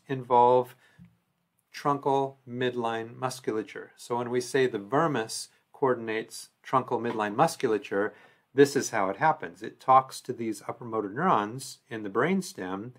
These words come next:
that activate upper motor neuron pathways that are important for midline truncal musculature.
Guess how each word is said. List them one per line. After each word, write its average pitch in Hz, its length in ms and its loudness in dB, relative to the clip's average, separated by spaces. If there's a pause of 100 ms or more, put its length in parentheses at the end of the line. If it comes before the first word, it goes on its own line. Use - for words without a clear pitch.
(680)
that 120 220 0
activate 117 580 0
upper 117 180 -4
motor 104 240 -8
neuron 92 300 -12
pathways 135 720 0 (320)
that 131 120 -2
are 131 60 2
important 120 560 -4
for 113 140 -6
midline 98 600 -6 (120)
truncal 98 520 -10 (100)
musculature. 104 760 -6